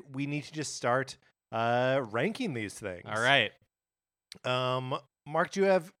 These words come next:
Speaker 1: do you have early, early, uh, what, what of these do you, do you think are, are weak,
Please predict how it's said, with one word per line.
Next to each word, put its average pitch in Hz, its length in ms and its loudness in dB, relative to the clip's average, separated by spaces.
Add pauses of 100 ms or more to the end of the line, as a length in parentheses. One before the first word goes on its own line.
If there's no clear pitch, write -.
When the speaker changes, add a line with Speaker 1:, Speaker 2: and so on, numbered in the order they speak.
Speaker 1:
do 127 120 -4
you 175 60 4
have 170 120 2 (120)
early, 240 560 0
early, 226 640 -6
uh, 214 280 -2
what, 233 220 0
what 269 140 2
of 311 100 -8
these 226 200 -4
do 202 120 -8
you, 196 140 -2
do 143 120 -10
you 156 80 -2
think 151 240 -4
are, 135 240 4
are 123 160 -2
weak, 123 540 -10